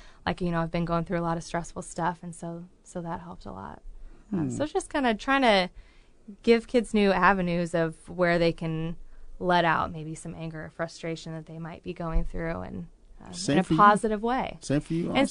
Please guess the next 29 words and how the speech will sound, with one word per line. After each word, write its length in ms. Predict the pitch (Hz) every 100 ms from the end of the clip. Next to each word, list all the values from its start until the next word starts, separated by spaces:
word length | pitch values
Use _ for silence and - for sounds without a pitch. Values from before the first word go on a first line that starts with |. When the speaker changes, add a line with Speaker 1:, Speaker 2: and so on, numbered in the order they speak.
| 311
Speaker 1:
same 120 | 302
for 120 | 330
me. 280 | 330 202 180
So 240 | - 202 185
that, 320 | 185 190 -
that 220 | 180 185
helps 360 | 185 202 - -
<laughs> 320 | - 294 262
a 80 | 220
lot 240 | 202 196
too, 160 | - 170
staying 320 | 170 180 185
active 440 | 175 175 - 175 165
and 240 | 160 160
Speaker 2:
Yeah. 200 | 151 151 143
Speaker 1:
doing 220 | 120 180
things 220 | 165 175 165
like 140 | 87
that. 240 | 98 101 - - - -
Speaker 2:
Have 180 | - 175
you 100 | 196
seen 300 | 175 180 180
the 720 | 143 135 127 120 117 104 85 -
community 600 | - 127 120 117 101 101
grow 640 | 107 107 113 110 101 92 107
in 140 | 113
these 340 | - 92 - - -
thirteen 380 | 104 - 90
years? 440 | 87 78 65 -